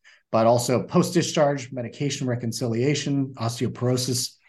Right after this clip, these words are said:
detection and management, diabetic eye exams were between six and ten percent higher for members whose physicians were in value-based care arrangements versus physicians that were not. So,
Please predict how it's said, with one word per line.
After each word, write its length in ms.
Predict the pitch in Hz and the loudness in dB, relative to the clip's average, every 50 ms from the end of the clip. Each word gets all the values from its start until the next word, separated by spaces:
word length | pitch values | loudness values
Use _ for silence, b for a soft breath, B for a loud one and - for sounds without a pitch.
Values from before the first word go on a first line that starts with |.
| b b b | b b b
detection 480 | - 120 - 160 156 - - 147 127 117 | -12 -4 -2 -2 0 0 0 0 2 2
and 100 | 117 123 | 4 4
management, 580 | 143 151 160 165 156 - - 160 151 151 147 - B B B B B B B - | 4 6 4 4 2 2 2 2 2 0 -2 -4 B B B B B B B 2
diabetic 520 | 120 113 110 95 143 151 147 139 - 123 | 2 2 4 6 6 6 6 6 2 0
eye 160 | 131 135 135 | -4 -2 -2
exams 480 | 135 127 120 147 135 135 139 131 120 127 | -2 -2 0 0 2 2 0 -2 -2 -2
were 240 | 127 131 131 123 110 | 0 2 2 2 2
between 400 | 104 123 - - 180 180 - - | 0 -2 2 4 6 6 6 4
six 320 | - - 233 233 - - | 0 -2 -2 -2 0 0
and 320 | 175 147 135 123 - - | 2 2 2 -2 -4 -10
ten 200 | - - 190 202 | -6 -4 -4 0
percent 300 | 190 180 135 - 160 135 | 0 0 0 2 0 0
higher 300 | - - 160 165 156 131 | 2 2 4 4 4 4
for 160 | 120 - 143 131 | 2 0 -2 0
members 520 | 135 135 131 123 127 123 120 123 - b b b b b b b _ | 0 0 0 0 0 -2 -2 -4 -8 b b b b b b b _
whose 160 | 165 143 - | 0 0 0
physicians 560 | - - 135 127 139 131 127 - 147 131 120 117 | 2 0 2 4 4 2 2 2 0 0 2 2
were 160 | 127 123 120 | 2 4 4
in 80 | 113 | 4
value-based 540 | 110 113 113 123 123 117 120 113 113 - - | 4 4 4 4 2 2 0 -2 -2 -4 -6
care 160 | - 120 113 | -4 -2 -2
arrangements 760 | 107 107 104 107 107 104 101 104 104 104 104 101 - - _ _ _ | -2 0 -2 -2 -2 -2 -4 -4 -6 -6 -6 -8 -10 -12 _ _ _
versus 320 | - 113 107 - 107 92 - | -4 -4 -4 -4 -6 -8 -6
physicians 500 | - 120 101 113 107 - - 107 92 - | -4 -4 -2 -2 -2 -2 -4 -4 -4 -6
that 160 | 98 87 87 | -6 -8 -8
were 120 | 98 98 | -8 -8
not. 340 | 95 90 85 78 - - - | -6 -6 -8 -8 -10 -6 -2
So, 320 | - 170 151 135 120 B | 0 2 2 2 0 B